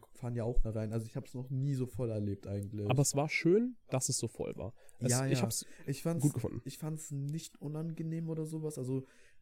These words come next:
Speaker 1: äh, also es war, es war eigentlich in Ordnung. Ne? Also wir gehen jetzt öfters hin, es war einfach nur der erste Eindruck, einfach nur schauen, was es alles gibt. So Fahrtgeschäfte sind eigentlich auch in Ordnung, außer das Breakdance, das war richtig, sah richtig komisch aus.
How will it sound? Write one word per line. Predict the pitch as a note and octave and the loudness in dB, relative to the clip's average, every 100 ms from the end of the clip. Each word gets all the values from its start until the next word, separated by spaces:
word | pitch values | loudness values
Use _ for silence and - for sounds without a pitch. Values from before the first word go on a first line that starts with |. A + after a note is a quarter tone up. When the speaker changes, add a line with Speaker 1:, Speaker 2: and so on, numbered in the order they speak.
| - | -2
Speaker 1:
äh, | B2+ C3 B2+ B2 B2 B2 - - - - - - - | 2 4 4 4 2 0 -4 -16 -20 -20 -20 -20 -10
also | B2+ C3 | -6 -6
es | C3 | -6
war, | B2+ C3 B2+ - | -4 -2 -2 -4
es | - - | -14 -8
war | F3 | -4
eigentlich | G#3 D#3 C#3 | -2 -2 -4
in | B2 | -8
Ordnung. | - A2 A#2 A2+ G#2+ G#2+ G#2 - _ | -4 -4 -2 -4 -2 -4 -8 -16 _
Ne? | - B2+ | -4 -2
Also | C#3 C3 B2 | 0 -4 -6
wir | B2 A#2+ | -6 -4
gehen | A#2+ C3+ | 0 2
jetzt | C3 C3 | 0 -2
öfters | - C3 D3+ - | -4 -4 -4 -2
hin, | C#3 | -4
es | C3 | -2
war | B2+ | -6
einfach | B2+ | -4
nur | C3+ B2 | -4 -4
der | A#2+ | -4
erste | B2 B2+ A#2+ | -4 -4 -4
Eindruck, | C3 B2 A2 | -2 -2 -2
einfach | B2+ B2+ | -2 -2
nur | C3 A#2 | -4 -4
schauen, | - - C3+ C#3+ C3 | -4 -4 -2 0 -4
was | C3 | -6
es | B2+ - | -8 -6
alles | A#2+ B2+ - | -4 -4 -2
gibt. | D#3 F3+ - | -4 -4 -10
So | - D3 D3+ - - - | -4 0 0 -4 -20 -20
Fahrtgeschäfte | - C3+ C#3+ - - C#3+ B2 | -4 -2 -2 -6 -6 -6 -6
sind | B2 G#2+ | -4 -4
eigentlich | A#2 A2 | -6 -8
auch | - C#3+ C#3 | -4 -4 -4
in | B2+ | -4
Ordnung, | B2+ A#2+ B2+ B2+ | -4 -4 -6 -4
außer | A#2+ B2 A#2 | -4 -4 -6
das | A2 - - - - - | -6 -12 -20 -20 -18 0
Breakdance, | A#2 C#3 - C#3+ - | 0 0 -4 -6 -8
das | C#3 - | -12 -12
war | A#2+ | -10
richtig, | B2+ - C#3 | -12 -12 -14
sah | - | -12
richtig | A#2+ C3 - - | -12 -12 -12 -16
komisch | - D#3 D#3 D#3 | -10 -6 -6 -8
aus. | F3 D#3+ E3 | -6 -6 -6